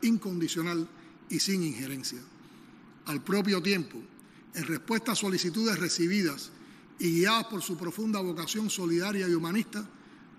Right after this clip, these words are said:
Cuba ha enviado más de cuatro mil novecientos colaboradores organizados en cincuenta y siete brigadas médicas a cuarenta países y territorios afectados por la covid diecinueve.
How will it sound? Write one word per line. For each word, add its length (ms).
Cuba 320
ha 40
enviado 400
más 160
de 100
cuatro 340
mil 160
novecientos 540
colaboradores 920
organizados 720
en 80
cincuenta 480
y 40
siete 260
brigadas 420
médicas 520
a 100
cuarenta 540
países 520
y 120
territorios 760
afectados 760
por 140
la 120
covid 280
diecinueve. 600